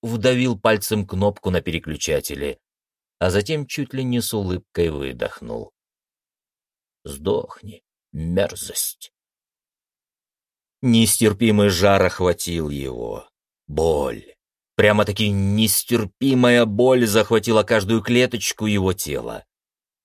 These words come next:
Но Сергеич ни на секунду не переставал улыбаться, так как во время всех этих адских мгновений он слышал визг твари, сгоравшей вместе с ним.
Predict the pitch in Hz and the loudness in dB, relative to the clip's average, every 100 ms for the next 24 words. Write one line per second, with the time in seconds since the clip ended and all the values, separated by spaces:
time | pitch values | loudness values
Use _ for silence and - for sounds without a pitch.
0 | _ 131 123 123 117 117 120 110 - 127 | _ -4 -4 -2 -4 0 0 -2 -4 -2
1 | 120 113 110 104 104 104 98 98 98 95 | 0 0 -2 -6 -4 -2 0 2 2 0
2 | 98 92 - 87 85 80 76 71 62 58 | 0 -2 0 2 2 2 0 -4 -6 -8
3 | - - 52 - _ _ _ _ _ _ | -4 -4 -4 -10 _ _ _ _ _ _
4 | _ 107 - 110 104 110 104 104 104 101 | _ -6 -2 -6 0 0 2 0 2 0
5 | 98 - 95 92 98 - 92 90 85 - | -2 -2 -2 -2 -4 -4 -4 0 0 -2
6 | - 85 87 82 80 80 80 85 85 78 | -6 -6 -4 -4 -4 -4 -2 -4 -4 -4
7 | 78 71 _ _ _ _ _ _ 135 135 | -6 -8 _ _ _ _ _ _ -4 -2
8 | 123 - 120 110 - 101 95 90 90 85 | -2 -2 -2 0 0 2 2 0 -2 -2
9 | - - 78 76 78 76 73 60 53 - | -4 -6 -8 -4 -2 -2 -4 -6 -10 -16
10 | _ _ _ _ _ _ _ 117 95 82 | _ _ _ _ _ _ _ -2 2 2
11 | 78 76 - 82 76 69 62 - 60 - | 0 -2 -4 -4 -4 -8 -10 -10 -6 -6
12 | 62 58 52 50 | -6 -10 -12 -16